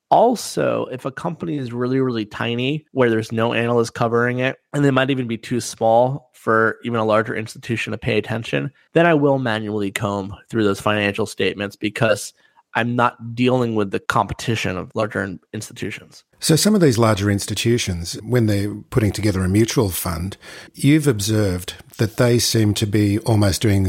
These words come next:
Speaker 2: exactly the, the same thing as an index-hugging E T F. Is that why I'm not a big fan of those kind of funds?
Speaker 1: Well, I think there's obviously gonna be exceptions to the rule. There's plenty of wonderful money managers out there, but there's many more that I would say are not so wonderful.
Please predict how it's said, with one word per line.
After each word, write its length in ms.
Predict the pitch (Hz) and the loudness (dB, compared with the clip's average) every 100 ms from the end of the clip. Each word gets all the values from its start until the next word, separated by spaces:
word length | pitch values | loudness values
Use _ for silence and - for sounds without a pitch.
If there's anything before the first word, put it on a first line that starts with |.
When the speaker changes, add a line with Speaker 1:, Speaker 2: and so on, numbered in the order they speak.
| 104 104 | 0 -2
Speaker 2:
exactly 440 | 95 107 - 98 | 0 0 0 -6
the, 180 | 90 - - | -8 -12 -18
the 100 | - | -6
same 320 | 101 - 98 85 | -2 2 0 0
thing 300 | - 95 92 | 0 0 0
as 220 | 90 92 | -2 -2
an 480 | 90 90 87 95 - | -2 -2 -4 -6 -2
index-hugging 840 | 117 104 95 - - 98 90 90 90 | 2 4 2 0 -2 0 0 -2 -2
E 160 | 107 98 | 2 2
T 240 | - 101 | 2 2
F. 380 | 110 92 - - _ | 2 0 -6 -14 _
Is 80 | 123 | 0
that 100 | 170 | 2
why 140 | 160 | 2
I'm 200 | 147 143 147 | 2 0 -4
not 360 | 135 135 135 | -2 2 2
a 40 | 127 | 4
big 180 | 139 | 2
fan 320 | - 131 143 143 | 2 0 0 0
of 340 | 127 110 - | -2 -8 -10
those 240 | 123 113 110 | -2 -2 0
kind 200 | 123 117 | 2 2
of 80 | 104 | 0
funds? 380 | 127 170 - - _ | -2 -2 -4 -12 _
Speaker 1:
Well, 320 | 214 208 - _ 151 | 2 2 -4 _ -8
I 180 | - | -6
think 300 | 175 208 202 - - - | -4 -6 -6 -12 -20 -4
there's 140 | 135 | 0
obviously 400 | 131 120 113 117 | 2 2 -2 -6
gonna 160 | 104 104 | -8 -6
be 80 | 104 | -8
exceptions 500 | - 107 - 101 - | -4 -4 -4 -10 -10
to 100 | 104 | -8
the 120 | 104 | -4
rule. 400 | 101 110 104 - - | 0 0 -2 -6 2
There's 180 | 135 127 | 2 2
plenty 260 | - 143 | 2 2
of 100 | 135 | 2
wonderful 520 | 120 123 123 117 113 104 | 0 -2 0 2 2 2
money 240 | 147 170 151 | 0 2 2
managers 520 | 117 123 113 113 113 | 0 -2 -2 -4 0
out 220 | 113 110 | 0 0
there, 220 | 113 113 | 0 0
but 220 | 110 110 | -2 -8
there's 240 | - 110 120 | -6 -6 0
many 240 | 147 151 | 2 4
more 260 | 143 123 120 | 4 2 2
that 100 | 120 | 0
I 80 | 110 | -2
would 140 | 107 | -2
say 140 | - | -2
are 100 | 110 | -2
not 240 | 113 104 - | -2 -6 -4
so 140 | 110 | 0
wonderful. 580 | 110 139 139 127 - | 2 2 2 -2 -10